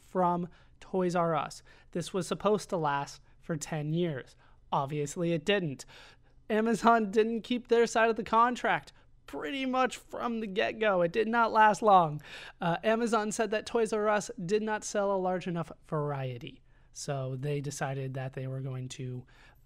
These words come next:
explore other options than just having Toys R Us as the sole supplier.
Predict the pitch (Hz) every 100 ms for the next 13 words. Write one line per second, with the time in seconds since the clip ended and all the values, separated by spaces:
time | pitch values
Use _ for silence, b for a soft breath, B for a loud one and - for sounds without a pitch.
0 | - 175 - - 170 156 185 156 151 160
1 | 143 139 143 131 - - 143 139 143 135
2 | - - 139 135 135 - 131 131 127 -
3 | 165 135 127 135 - 143 123 120 b -
4 | - - - 170 156 131